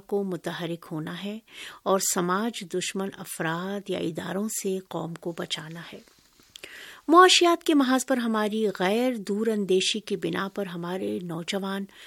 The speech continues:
شارٹ کٹ یا آسان راستوں کی تلاش میں جٹ جاتے ہیں۔ جب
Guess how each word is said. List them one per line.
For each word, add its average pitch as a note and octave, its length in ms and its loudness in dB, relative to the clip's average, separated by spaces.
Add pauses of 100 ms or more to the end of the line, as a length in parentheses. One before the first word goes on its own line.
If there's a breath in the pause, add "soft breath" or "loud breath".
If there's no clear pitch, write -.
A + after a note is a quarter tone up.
(200 loud breath)
شارٹ B3 400 -2
کٹ C#4+ 280 -4
یا G#3 280 0
آسان F#3+ 500 -6
راستوں G#3 360 -4
کی G3 120 -8
تلاش E3 540 -6
میں A3+ 160 -6 (340 loud breath)
جٹ G3+ 300 -2
جاتے - 380 -10
ہیں۔ - 100 -6 (1300 loud breath)
جب F4 220 6